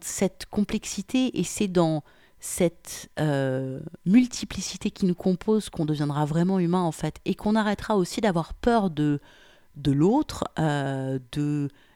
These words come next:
l'étranger, pas que dans le sens de, de l'étranger, ce qui est étranger à nous-mêmes, euh, parce que on acceptera qu'à l'intérieur de nous, il y a des choses complexes qui parfois nous font peur à nous-mêmes et qu'on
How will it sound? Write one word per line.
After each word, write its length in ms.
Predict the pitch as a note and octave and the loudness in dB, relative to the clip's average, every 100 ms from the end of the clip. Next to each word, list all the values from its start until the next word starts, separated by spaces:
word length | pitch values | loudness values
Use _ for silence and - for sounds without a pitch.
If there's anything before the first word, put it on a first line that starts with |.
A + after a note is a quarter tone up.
| - | -6
l'étranger, 1000 | E3+ F#3 F#3 - G3 F#3+ G#3 A3+ A3 F3 - - | 0 0 0 2 4 6 6 4 4 0 -10 -6
pas 160 | - A#3 | 2 2
que 100 | A#3 | 2
dans 100 | F3 | 0
le 80 | E3 | 0
sens 320 | - G3 D#3+ | 0 0 2
de, 320 | D#3 D3 D3 | 0 0 -2
de 140 | - - | -4 -4
l'étranger, 460 | F#3 F#3+ G3+ G3+ | -2 0 0 2
ce 100 | B3 | 0
qui 120 | - F3+ | 0 -2
est 100 | - | -2
étranger 340 | - F#3 E3+ | 0 0 2
à 60 | E3 | 2
nous-mêmes, 440 | E3 A#3 D4 F3+ - - - - - | 2 2 2 0 -2 -16 -20 -16 -2
euh, 560 | E3+ D#3 D3 C#3+ C3+ B2+ - - _ _ - _ - | 2 4 2 0 -2 -6 -10 -18 _ _ -20 _ -6
parce 220 | G#3 G#3 | -2 -2
que 260 | - B3+ D4+ | 0 2 2
on 160 | - G3 | 2 0
acceptera 640 | G3 - G#3 - G#3 F#3+ | 0 -2 -4 -2 -2 -2
qu'à 200 | - F3 | 0 0
l'intérieur 480 | F3 A3+ A3+ G3 F#3 | 4 2 2 -2 -2
de 100 | E3 | 0
nous, 80 | A#3 | 0
il 60 | A3 | 2
y 40 | |
a 40 | |
des 80 | D3+ | 0
choses 400 | D3+ - A#3 F3+ D3+ - _ - _ - - - - - | -2 0 0 -2 -6 -12 _ -20 _ -20 -20 -20 -20 -6
complexes 600 | - A#3 A3 D4 - - _ - - _ - | 2 2 2 -4 -8 -12 _ -20 -20 _ -12
qui 120 | - | -2
parfois 280 | G3 - A3+ | -2 2 4
nous 80 | G3+ | 4
font 220 | - F3+ - | 2 -4 -2
peur 220 | - G#3+ | 2 4
à 80 | E3+ | 4
nous-mêmes 400 | D#3+ F3+ C#4+ C#4+ - | 2 2 2 2 0
et 80 | - | -6
qu'on 360 | - F#3 F3 | -2 0 0